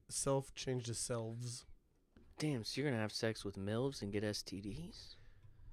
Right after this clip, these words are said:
Speaker 2: Did
Speaker 1: My
Speaker 2: they pass it along to their children? Do you
Speaker 1: Um,
Speaker 2: think?
Speaker 1: It's been, it's been a wild ride. And so, <laughs> uh, as far, as far as all of this is being said, this is,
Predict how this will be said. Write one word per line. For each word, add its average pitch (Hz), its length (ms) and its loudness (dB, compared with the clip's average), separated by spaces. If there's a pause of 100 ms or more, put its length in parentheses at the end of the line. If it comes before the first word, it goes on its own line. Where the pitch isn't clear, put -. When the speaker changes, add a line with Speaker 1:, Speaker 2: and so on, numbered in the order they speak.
Speaker 2:
Did 135 140 4
Speaker 1:
My 135 60 10
Speaker 2:
they 120 60 10
pass 147 340 8
it 135 60 6
along 123 240 6
to 127 100 4
their 110 140 6
children? 170 540 2 (1400)
Do 123 80 10
you 135 60 12
Speaker 1:
Um, 127 140 8
Speaker 2:
think? 165 220 8 (640)
Speaker 1:
It's 156 180 4
been, 185 280 8
it's 139 120 0
been 196 160 12
a 190 60 12
wild 156 400 10
ride. 135 340 8 (460)
And 139 260 8 (120)
so, 165 280 10 (340)
<laughs> 147 60 0 (1800)
uh, 135 360 8
as 143 180 6
far, 170 380 8 (320)
as 160 200 10
far 208 300 4
as 196 260 8
all 151 200 8
of 147 100 4
this 143 200 4
is 151 240 4 (140)
being 143 260 6
said, 143 240 4 (240)
this 151 340 8
is, 143 260 8